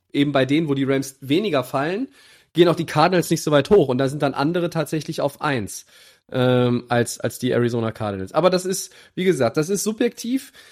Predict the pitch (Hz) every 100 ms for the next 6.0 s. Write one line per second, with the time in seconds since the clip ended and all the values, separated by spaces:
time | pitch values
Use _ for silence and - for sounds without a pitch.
0 | _ - 156 156 - 175 190 165 147 -
1 | - 175 277 - - _ _ _ _ _
2 | - 190 196 170 165 147 156 147 139 135
3 | 131 - 202 - 208 - 254 180 - 156
4 | 147 135 135 127 139 160 220 180 156 143
5 | - - 165 151 135 127 135 131 180